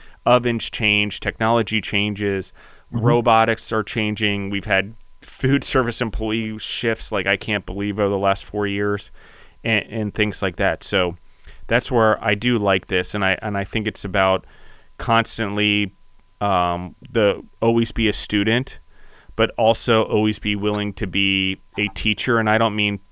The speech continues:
Speaker 1: teaching someone, I mean living by example and showing people so people can catch it. So when I say teach, what I really mean is you wanna promote, you want promotion, uh, you don't want promotion, you want attraction.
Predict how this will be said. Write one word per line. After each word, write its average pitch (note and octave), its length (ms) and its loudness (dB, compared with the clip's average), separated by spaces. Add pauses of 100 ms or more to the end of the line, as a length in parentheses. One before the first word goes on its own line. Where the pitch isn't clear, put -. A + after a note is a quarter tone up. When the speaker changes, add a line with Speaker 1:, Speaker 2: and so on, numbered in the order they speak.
(460)
Speaker 1:
teaching A2+ 400 -2
someone, G2 340 -2
I G2 80 0
mean G2 300 -2
living G#2 320 -2
by G2 140 2
example G2+ 800 -2
and G2 200 -6
showing A2+ 340 -2
people F#2+ 240 -6
so - 180 -6
people G2 280 -6
can F#2+ 200 -8 (140)
catch - 380 -4
it. - 220 -8 (340)
So A2 180 0
when A2 100 2
I G#2+ 60 4
say A2+ 280 0
teach, - 540 -2
what G2+ 140 -2
I G2 60 2
really G2 320 0
mean F2+ 180 -4
is - 160 -10 (220)
you A2 160 -6
wanna A2 340 0 (340)
promote, G#2+ 640 2
you A#2 160 -2
want A2+ 200 0
promotion, G#2+ 800 0 (460)
uh, A2+ 80 4
you A2 160 2
don't A#2+ 160 4
want A2+ 140 0
promotion, G2+ 600 0
you G2 120 -4
want F#2+ 140 -2
attraction. E2+ 720 -2